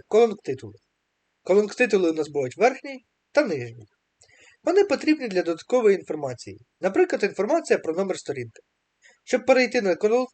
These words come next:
на колонк-титул, досить зручно натиснути два рази мишею. Пове-, ну, для прикладу, верхній колонк-титул, верхня частина екрану. Ось у нас він відкрився. Якщо ми хочемо з нього вийти, натискаємо просто по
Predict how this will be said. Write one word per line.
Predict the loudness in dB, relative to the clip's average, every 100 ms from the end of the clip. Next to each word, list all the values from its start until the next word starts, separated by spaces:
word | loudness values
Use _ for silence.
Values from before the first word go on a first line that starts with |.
| _
на | -2 -2
колонк-титул, | 2 0 0 0 0 0 -2
досить | -2 -2
зручно | -2 -4 -4
натиснути | -2 -2 -2 -4 -6
два | 0
рази | 0 2 -2
мишею. | -4 -10 -14 -16 _ _ _
Пове-, | 2 2
ну, | 2 0 0
для | 0 0
прикладу, | 0 -2 -2 -2
верхній | -2 -2 -4
колонк-титул, | 0 -2 0 -2 -2 -8 _ _ _ -2
верхня | 0 0 -6
частина | -6 -6 -6 -6
екрану. | -8 -12 -12 -18 _ _ _ _ _ _ _ _
Ось | -4 -4
у | -2
нас | -4 -4
він | -8
відкрився. | -8 -8 -10 -12 -20 _ _ _ _ _ _ -4
Якщо | -2 4 4
ми | 6
хочемо | 2 2 -2
з | 0
нього | -2 0
вийти, | 0 0 -6 -10 _ _ _
натискаємо | -4 -2 0 2 2 0
просто | -2 -2 -2
по | 0 0 -2